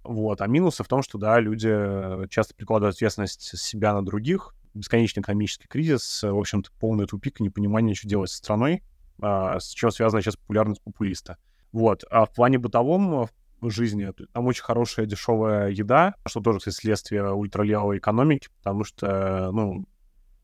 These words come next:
типа, стоимость стейка рибай, э, высочайшего качества, который в Европе стоит, не знаю, там сорок долларов за,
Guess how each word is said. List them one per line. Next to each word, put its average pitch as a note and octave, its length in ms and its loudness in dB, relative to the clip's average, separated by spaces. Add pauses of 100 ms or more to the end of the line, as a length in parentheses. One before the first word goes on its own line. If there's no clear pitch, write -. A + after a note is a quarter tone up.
(140)
типа, F2+ 380 -6
стоимость G#2+ 540 0
стейка - 460 -2
рибай, B2 500 2 (200)
э, G2 460 -4
высочайшего G#2 560 -2
качества, - 400 -2
который - 260 -6
в G2 40 -4
Европе G#2+ 320 0
стоит, G2+ 320 -2
не G2+ 80 -2
знаю, F#2+ 200 0
там F#2+ 120 -6
сорок G#2 300 0
долларов F#2+ 360 0
за, F#2 380 0